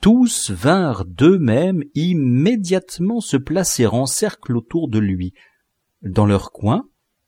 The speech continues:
derrière les cabinets, tandis que les tout petits déjà complices, mais qui n'avaient pas voix délibérative, formaient en jouant un rempart protecteur devant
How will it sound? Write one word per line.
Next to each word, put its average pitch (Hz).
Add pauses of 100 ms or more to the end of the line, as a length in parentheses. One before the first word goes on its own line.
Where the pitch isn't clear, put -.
(120)
derrière 92
les 87
cabinets, 110 (680)
tandis 247
que 240
les 185
tout 180
petits 156
déjà 110
complices, 120
mais 101
qui 98
n'avaient 92
pas 90
voix 85
délibérative, 85 (500)
formaient 196
en 131
jouant 95
un 92
rempart 101
protecteur 117
devant 139